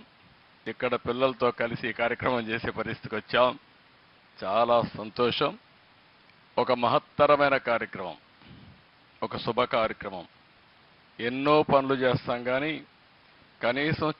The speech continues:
చెట్లు పెట్టడం, కనీసం చెట్లు పెట్టకపోయినా చెట్లు పెట్టేది చూడడం, ఇది మంచి కార్యక్రమం. అవునా కాదా? మీరే చెప్పండి పిల్లలు, అవునా? ఇప్పుడు ఒక్క నిమిషంలో మాకు ఒక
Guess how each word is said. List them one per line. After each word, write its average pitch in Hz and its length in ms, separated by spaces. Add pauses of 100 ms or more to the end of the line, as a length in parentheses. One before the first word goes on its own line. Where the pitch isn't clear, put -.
చెట్లు 139 280
పెట్టడం, 151 580 (880)
కనీసం 151 420 (140)
చెట్లు 139 260
పెట్టకపోయినా 139 760 (120)
చెట్లు 135 260
పెట్టేది 127 400
చూడడం, 131 600 (1000)
ఇది 147 220
మంచి 139 320
కార్యక్రమం. 127 420
అవునా 147 240
కాదా? 135 380
మీరే 135 280
చెప్పండి 123 400
పిల్లలు, 143 280 (880)
అవునా? 147 380 (920)
ఇప్పుడు 147 260
ఒక్క 143 200
నిమిషంలో 143 880 (680)
మాకు 127 260
ఒక 123 100